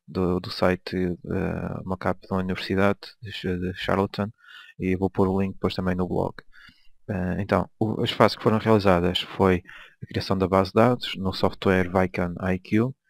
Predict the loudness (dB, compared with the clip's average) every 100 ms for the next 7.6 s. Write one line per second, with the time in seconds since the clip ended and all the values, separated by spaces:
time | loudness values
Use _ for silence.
0 | -18 -12 -6 -4 0 0 0 -4 0 2
1 | 2 -2 -6 -4 -4 -4 -4 -4 -2 -2
2 | -2 -4 0 2 2 0 -2 -8 -6 -4
3 | -2 -2 -6 -6 -2 -2 -2 -8 -12 -12
4 | -14 -14 -18 -20 -8 -4 -2 0 0 -2
5 | -6 -4 -4 -6 -14 -12 0 2 4 4
6 | 2 2 -2 -4 -6 -4 -6 -6 -8 -8
7 | 0 0 0 4 4 4